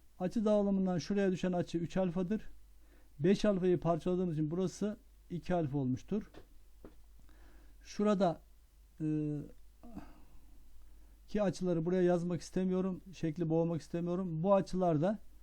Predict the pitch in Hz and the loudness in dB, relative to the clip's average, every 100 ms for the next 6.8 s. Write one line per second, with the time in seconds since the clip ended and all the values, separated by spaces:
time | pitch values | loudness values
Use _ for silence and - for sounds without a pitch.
0 | - - - - - 196 202 185 180 160 | -20 -20 -20 -20 -4 4 4 4 0 0
1 | 151 170 160 165 160 147 156 147 170 165 | 0 2 2 2 0 0 -2 -2 0 2
2 | 160 151 160 156 - 196 190 - - - | 2 0 4 4 6 6 4 2 0 -4
3 | - - - 165 180 175 180 - 175 165 | -8 -10 -2 0 2 2 0 2 2 2
4 | 160 170 160 160 - 185 202 160 - - | 2 2 2 2 0 -2 -2 -6 -14 -14
5 | 139 131 127 175 175 - - 185 220 240 | -12 -6 0 2 0 -2 0 2 2 -2
6 | - - 175 160 - - 202 | -8 -8 -2 -2 -4 0 0